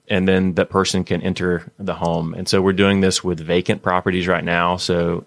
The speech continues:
um, you can just go inside any of the listings that we have that are vacant that have our lockbox. And, and sort of the goal there is to,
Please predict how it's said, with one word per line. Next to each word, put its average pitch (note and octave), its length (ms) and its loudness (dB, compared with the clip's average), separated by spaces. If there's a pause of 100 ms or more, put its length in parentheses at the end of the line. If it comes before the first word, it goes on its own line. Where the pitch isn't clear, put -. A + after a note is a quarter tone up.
um, D#2+ 460 -4
you E2+ 120 -6
can F2 120 -2
just E2 300 -4
go F2+ 180 4
inside E2 440 2
any F2+ 180 2
of F2 80 2
the E2+ 80 -2
listings F2 360 0
that - 100 -4
we E2+ 100 -2
have E2 440 0 (360)
that F2 100 0
are F2 80 0
vacant E2+ 400 2
that - 80 -10
have E2 240 -2
our E2 220 2
lockbox. - 640 -2 (580)
And, E2+ 640 0
and F2 160 -2
sort A2 160 4
of G2+ 60 2
the G2 60 2
goal F#2+ 260 4
there F#2 280 6
is F2 340 0
to, F2 640 -4